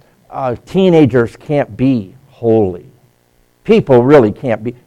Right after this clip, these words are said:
Oh, wait a minute. God says we can. What does he say? "Be ye" what? "Holy. For as, or, uh, for I am holy," he says. "Be ye holy, for I am holy."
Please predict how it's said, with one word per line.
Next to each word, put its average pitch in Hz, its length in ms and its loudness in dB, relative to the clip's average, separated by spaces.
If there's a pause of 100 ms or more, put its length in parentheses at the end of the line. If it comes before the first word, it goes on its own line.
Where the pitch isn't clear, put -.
(120)
Oh, 127 120 -2
wait 165 160 2
a 196 40 0
minute. 104 320 -10 (800)
God 147 260 2
says 110 260 -2
we 98 140 -16 (140)
can. 127 400 -12 (220)
What 185 100 4
does 196 100 2
he 175 120 2
say? 220 260 -2
"Be 208 640 -2
ye" 185 640 -4 (360)
what? 127 240 -6 (840)
"Holy. 117 480 -8 (920)
For 143 160 6
as, 117 280 4 (180)
or, 135 180 4
uh, 139 240 2 (120)
for 151 120 4
I 143 200 4
am 123 140 -2
holy," 104 400 0
he 95 120 -12
says. - 440 -10 (260)
"Be 302 260 6
ye 277 80 6
holy, 302 500 8
for 269 140 6
I 320 280 6
am 381 180 2
holy." 160 460 4